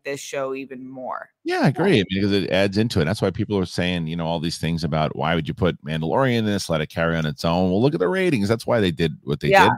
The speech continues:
Speaker 2: did. Well, but it shouldn't have been his own show. Okay, we've been through the dance already. Did you enjoy the episodes that were on? It's like, at this point, just, just enjoy it. And then
Speaker 1: I rem-, I got, um,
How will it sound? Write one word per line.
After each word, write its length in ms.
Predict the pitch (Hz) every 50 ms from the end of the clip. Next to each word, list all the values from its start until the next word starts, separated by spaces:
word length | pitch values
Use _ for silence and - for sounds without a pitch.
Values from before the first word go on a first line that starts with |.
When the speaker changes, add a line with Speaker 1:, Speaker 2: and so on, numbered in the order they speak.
| 740 -
Speaker 2:
did. 80 | - - _ _ - - - - _ -
Well, 100 | 131 143
but 140 | 147 139 135
it 60 | 123
shouldn't 240 | - - 170 160 160
have 80 | 143
been 100 | 147 139
his 120 | 131 123 127
own 180 | 123 123 113
show. 240 | - - - 85 73
Okay, 140 | 73 73 - 67
we've 100 | 85 87
been 160 | 104 104 92
through 180 | - - 82 78
the 80 | 73
dance 320 | - 67 67 65 65 - 64
already. 240 | 65 65 65 67 67
Did 180 | - 82 87
you 80 | 101 104
enjoy 300 | 98 92 101 101 101 101
the 120 | 90 85
episodes 460 | 82 85 - 82 - - 80 78 -
that 100 | - -
were 120 | - 78 73
on? 180 | 71 71 67 - _ _ _ _ _
It's 120 | - - -
like, 80 | 82 76
at 80 | 82 78
this 120 | 95 -
point, 260 | - _ - 85 80 -
just, 180 | 104 104 - -
just 260 | - 120 - 117 120
enjoy 240 | 85 - - - 65 65
it. 120 | 64 65 - _ _ _ - - - - - _ -
And 120 | 170 165
then 80 | 185 196
Speaker 1:
I 140 | 196 208 220
rem-, 160 | 226 226 214 208 - _ _
I 180 | - 202 202 202
got, 400 | 190 208 202 202 208 214 - - - -
um, 480 | 190 185 180 170 160 160 151 156 -